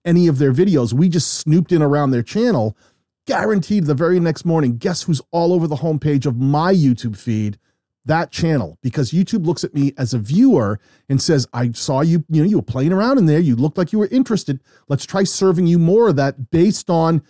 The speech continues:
your recent history of engagement on the platform." The viewer behavior is the number one thing that anyone on the platform making content needs to really take into consideration and go,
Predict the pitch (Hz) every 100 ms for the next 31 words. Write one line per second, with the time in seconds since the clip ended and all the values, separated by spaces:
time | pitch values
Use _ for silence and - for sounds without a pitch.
0 | _ _ 139 139 123 180 - 202 180 -
1 | 185 - 143 131 120 - 127 143 151 143
2 | 139 135 113 107 139 127 - 98 82 -
3 | _ _ 131 120 147 233 196 156 170 143
4 | 131 139 113 123 117 127 139 165 226 233
5 | 185 170 160 - 131 110 104 - _ _
6 | _ 113 127 123 - 180 220 226 160 131
7 | 123 - 120 110 127 117 123 123 117 131
8 | 120 123 - 127 139 180 160 156 123 135
9 | 165 170 165 156 143 135 135 123 117 143
10 | 123 135 120 131 113 117 110